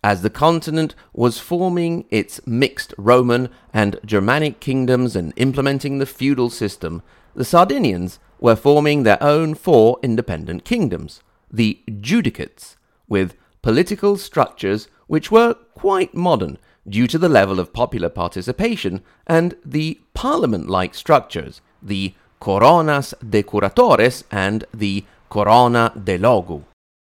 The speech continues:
As the new millennium came, the year one thousand, Sardinia had slowly fallen under the influence of various Italian entities, with the maritime republics of Pisa and Genoa in the lead.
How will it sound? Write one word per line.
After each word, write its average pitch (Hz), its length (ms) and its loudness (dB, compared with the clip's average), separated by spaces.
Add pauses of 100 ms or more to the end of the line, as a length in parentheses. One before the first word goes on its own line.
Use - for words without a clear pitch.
(280)
As 135 160 4
the 143 60 -6
new 190 360 2
millennium 127 500 0
came, 95 380 -4
the 87 80 -6
year 87 140 -2
one 110 160 -2
thousand, 87 460 -8 (240)
Sardinia 185 560 2 (160)
had 190 180 2
slowly 165 500 0
fallen 92 480 -4
under 98 220 -4
the 92 220 -4
influence 120 520 -2 (200)
of 151 160 4
various 98 380 2
Italian 92 360 -6
entities, 101 600 -2 (220)
with 95 160 -4
the 90 60 -2
maritime 98 600 0
republics 101 540 -2
of 90 180 -10
Pisa 98 420 -4
and 98 160 -6
Genoa 107 460 0 (320)
in 82 120 -10
the 82 60 -10
lead. 95 400 -6